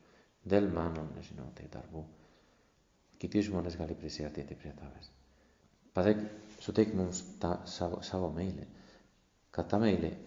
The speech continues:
įvairiais būdais tinkamai būtų kažkaip išlieta į jų širdį, kaip Šventoji Dvasia nori, kaip tu, Viešpatie, nori.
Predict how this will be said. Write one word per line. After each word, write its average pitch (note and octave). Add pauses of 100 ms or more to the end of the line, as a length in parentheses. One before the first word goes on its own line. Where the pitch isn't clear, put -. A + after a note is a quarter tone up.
(120)
įvairiais F2+
būdais D#2
tinkamai D2+ (300)
būtų F#2 (540)
kažkaip -
išlieta B2 (360)
į D#2+
jų E2
širdį, D2+
kaip E2+
Šventoji F2+
Dvasia E2+
nori, D#2+ (280)
kaip -
tu, F#2+
Viešpatie, F2+
nori. F2